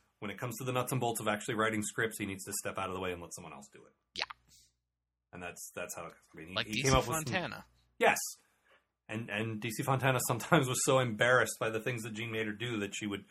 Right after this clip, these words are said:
Speaker 1: use a, a different name from her already pseudonym.
Speaker 2: Yep.
Speaker 1: Oh, Christ.
Speaker 2: I don't
Speaker 1: Um,
Speaker 2: wanna sully my fake name.
Speaker 1: Yeah. Well, I mean, she really just used initials. Like, her name was Dorothy.
Speaker 2: Uh-huh.
Speaker 1: Dorothy Fontana. But,
Speaker 2: Well,
Speaker 1: uh,
Speaker 2: yeah.
Speaker 1: you know.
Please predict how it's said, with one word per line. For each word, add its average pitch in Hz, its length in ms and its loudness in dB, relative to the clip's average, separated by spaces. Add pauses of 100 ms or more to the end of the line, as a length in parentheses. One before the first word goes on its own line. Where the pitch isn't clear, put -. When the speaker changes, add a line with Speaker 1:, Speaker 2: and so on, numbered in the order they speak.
(200)
Speaker 1:
use 117 220 0
a, 107 80 2 (340)
a 131 60 6
different 147 380 6
name 135 200 6
from 127 220 2
her 131 200 10
already 123 400 8
pseudonym. 104 600 -2 (340)
Speaker 2:
Yep. 156 220 4 (1900)
Speaker 1:
Oh, 107 320 -2 (300)
Christ. - 340 -18 (140)
Speaker 2:
I 240 220 4
don't 202 60 8
Speaker 1:
Um, 214 60 8
Speaker 2:
wanna 208 140 6 (200)
sully 180 260 6
my 147 220 4 (140)
fake 160 280 0
name. 110 460 0
Speaker 1:
Yeah. 98 220 -2 (600)
Well, 160 100 8
I 165 40 10
mean, 160 140 6
she 165 140 2
really 143 240 8
just 107 220 -2
used 104 180 0
initials. 90 460 -6
Like, 80 140 -12
her 92 100 -6
name 87 140 -10
was 82 100 -14
Dorothy. 85 320 -6
Speaker 2:
Uh-huh. 120 240 2 (240)
Speaker 1:
Dorothy - 260 -8
Fontana. 78 560 -18
But, 85 160 -14
Speaker 2:
Well, 110 160 -2
Speaker 1:
uh, 92 40 -6
Speaker 2:
yeah. 90 160 -8
Speaker 1:
you 101 80 -6
know. 76 100 -12